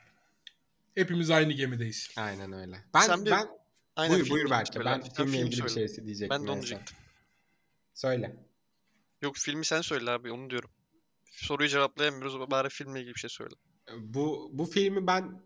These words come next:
Speaker 2: e, çok beğendiğim bir film. Üniversitede bizim bir anayasa hocamız vardı, Sezgin Seymen Çebi. Onun da burayı dinleme ihtimali yok. O bize
Speaker 1: Çebi mi?
Speaker 2: Evet, aynen, soyadı Çebi'ydi.
Speaker 3: Selam olsun.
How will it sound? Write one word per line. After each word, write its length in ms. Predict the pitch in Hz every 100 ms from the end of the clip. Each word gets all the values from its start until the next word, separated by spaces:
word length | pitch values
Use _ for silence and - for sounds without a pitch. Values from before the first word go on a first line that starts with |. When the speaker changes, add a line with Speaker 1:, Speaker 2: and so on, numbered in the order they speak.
| _ 117
Speaker 2:
e, 480 | 113 113 113 110 113
çok 220 | 160 -
beğendiğim 440 | 131 131 139 160
bir 80 | 139
film. 360 | 95 117 - - _ _ _ _ -
Üniversitede 560 | 120 127 127 135 131
bizim 200 | 127 123
bir 40 | 127
anayasa 400 | 117 117 120 120
hocamız 340 | 113 113 117
vardı, 260 | 113 101 95
Sezgin 400 | - 107 101 107
Seymen 440 | 107 104 101 98
Çebi. 240 | 101 101 101
Onun 320 | 101 107 107
da 100 | 101
burayı 460 | 98 95 95 92 -
dinleme 340 | 104 101 95 95
ihtimali 480 | 95 95 92 90 92
yok. 240 | 120 -
O 160 | 113 107
bize 320 | 107 120 131
Speaker 1:
Çebi 280 | - 208 220
mi? 300 | 196 190 - - _ -
Speaker 2:
Evet, 320 | 101 92 -
aynen, 240 | 101 98
soyadı 300 | 98 98 95
Çebi'ydi. 460 | - - 117 107 107 - -
Speaker 3:
Selam 380 | - 127 127 127
olsun. 400 | 120 - -